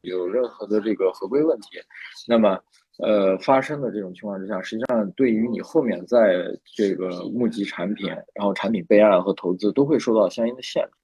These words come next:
这样的话，就是实际上是影响了这个基金的业务，并且呢，如果是出现这种合规问题的话，可能也会构成了就是说，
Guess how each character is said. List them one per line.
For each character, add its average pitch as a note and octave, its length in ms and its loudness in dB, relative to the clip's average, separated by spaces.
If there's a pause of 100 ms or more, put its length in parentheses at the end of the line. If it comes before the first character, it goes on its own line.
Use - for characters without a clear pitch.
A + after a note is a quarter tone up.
(120)
这 C#3+ 80 6
样 B2 80 10
的 G#2 80 0
话， A2+ 160 -2
就 G#2 160 -6
是 G2 80 -8
实 - 140 -14
际 A2+ 80 -10
上 A#2 180 -6
是 E2+ 80 -8
影 F#2+ 180 -8
响 C3 220 -4
了 - 100 -14
这 F#2 140 -8
个 F2 80 -10
基 G2 160 -6
金 G#2 100 0
的 G2+ 140 0
业 G2 160 4
务， D2+ 100 0 (300)
并 - 100 4
且 A2 120 4
呢， F2 100 2
如 G2 140 6
果 G#2 100 8
是 F#2 80 -4
出 A#2+ 140 -4
现 A#2 120 2
这 A2 80 4
种 F#2+ 120 2
合 F#2+ 120 -2
规 A2 80 6
问 A#2 200 4
题 G2 100 -6
的 F2 100 -4
话， F2 280 -2
可 - 160 -6
能 G2 100 2
也 F#2 100 4
会 G2 140 4
构 A2 180 6
成 F2+ 200 -2
了 F2+ 120 2
就 F2+ 80 2
是 F2+ 60 2
说， F2+ 220 4